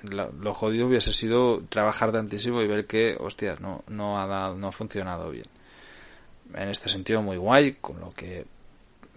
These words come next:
sin problema, espero poder trabajar menos los próximos meses, sobre todo si me voy a algún sitio donde hace calor y se está bien y hay cosas por hacer. También he gastado más dinero que el mes anterior,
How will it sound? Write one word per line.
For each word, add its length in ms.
sin 280
problema, 500
espero 560
poder 480
trabajar 580
menos 480
los 200
próximos 420
meses, 320
sobre 320
todo 320
si 160
me 140
voy 240
a 40
algún 200
sitio 240
donde 160
hace 180
calor 320
y 60
se 120
está 240
bien 280
y 60
hay 100
cosas 300
por 180
hacer. 220
También 300
he 40
gastado 840
más 280
dinero 400
que 100
el 80
mes 160
anterior, 600